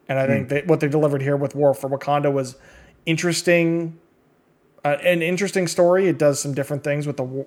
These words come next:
Speaker 1: with the Black Panther mythology. And I'm excited to see what they do more with Christopher Judge and the rest of the voice cast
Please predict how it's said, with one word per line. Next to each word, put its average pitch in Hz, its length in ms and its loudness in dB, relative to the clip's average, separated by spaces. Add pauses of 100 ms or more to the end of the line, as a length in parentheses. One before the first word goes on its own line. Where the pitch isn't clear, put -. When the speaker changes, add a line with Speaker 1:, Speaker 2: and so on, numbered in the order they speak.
Speaker 1:
with 135 200 -8
the 139 140 0
Black 131 260 -6
Panther 131 520 -4
mythology. 131 680 -4 (480)
And 151 140 2
I'm 156 80 2
excited 170 340 2
to 170 60 -2
see 180 140 0
what 170 100 0
they 160 100 0
do 151 160 2
more 151 240 2
with 143 160 -2
Christopher 143 360 -6
Judge 139 240 0
and 131 80 -8
the 135 60 -6
rest 131 160 -2
of - 60 -14
the 131 60 -6
voice 139 240 -2
cast 127 400 -6